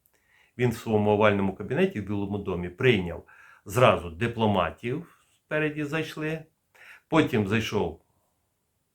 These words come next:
командир корабля Пусе Пендель Карлович і десять членів ще його екіпажу. Е, вони навіть не мали передягнутись. Ну,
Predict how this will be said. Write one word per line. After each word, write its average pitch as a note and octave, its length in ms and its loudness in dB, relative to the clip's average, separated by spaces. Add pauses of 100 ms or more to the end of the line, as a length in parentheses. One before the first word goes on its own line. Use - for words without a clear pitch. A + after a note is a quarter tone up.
(640)
командир G2+ 400 -2
корабля F#2 480 -4 (120)
Пусе G2 380 -2
Пендель D#3 380 -6
Карлович D3 720 -2
і C#3 360 2
десять B2 400 0
членів A#2 380 -2
ще A2 160 -4
його A2+ 140 2
екіпажу. F#2+ 480 -10 (1300)
Е, G2 280 -4
вони C3 280 6
навіть B2+ 320 8
не B2 100 2
мали A#2 640 6
передягнутись. B2+ 880 4
Ну, C3+ 300 -4